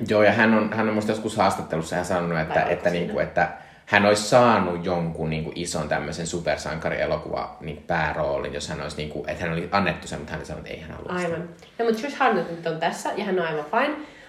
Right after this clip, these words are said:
Speaker 2: Aaron Paul on tässä aivan mieletön. Ja siis mun täytyy sanoa, että tää jakso aiheutti mulle <laughs> juhannuksena sellaista, mä oltiin mun, tota, perheen kanssa hotellissa Lappeenrannassa, ja kun me katsottiin tää, niin <laughs> mun teki siis, <laughs> mä kä-, kääriydyin sellaiseksi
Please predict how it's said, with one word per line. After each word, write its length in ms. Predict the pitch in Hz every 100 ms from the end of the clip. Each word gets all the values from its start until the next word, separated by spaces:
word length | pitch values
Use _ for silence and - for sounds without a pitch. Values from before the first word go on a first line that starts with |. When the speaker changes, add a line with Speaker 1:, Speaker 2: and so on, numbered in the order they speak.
| - -
Speaker 2:
Aaron 320 | 208 214 190
Paul 220 | 190 180
on 100 | 165
tässä 260 | - - -
aivan 160 | -
mieletön. 640 | 156 220 233 196 185 190 - - _ _
Ja 140 | 185 175
siis 420 | 180 170 - -
mun 100 | 208
täytyy 220 | 185 180 196
sanoa, 240 | 233 196
että 140 | 185
tää 280 | 185 220 214
jakso 360 | 190 190 190 170
aiheutti 360 | 175 175 -
mulle 160 | 143 165 - -
<laughs> 80 | -
juhannuksena 560 | 208 190 170 165 165
sellaista, 300 | 160 160 156
mä 60 | 165
oltiin 220 | 160 156
mun, 140 | 156 - - - - -
tota, 380 | 165 165 160 - - -
perheen 380 | 196 185 175 156
kanssa 300 | 156 156 - - - - _ -
hotellissa 500 | 220 196 165 165 175
Lappeenrannassa, 680 | 190 - 151 139 156 165 165
ja 60 |
kun 100 | 175
me 80 | 175
katsottiin 480 | 180 180 190 147 139
tää, 220 | - -
niin 140 | 180 175 - -
<laughs> 220 | - -
mun 120 | 208
teki 240 | 196 202 202
siis, 300 | 185 180 - 226 -
<laughs> 280 | - - -
mä 60 | 196
kä-, 320 | 190 - 226
kääriydyin 420 | 208 214 180 165
sellaiseksi 420 | 175 190 175 175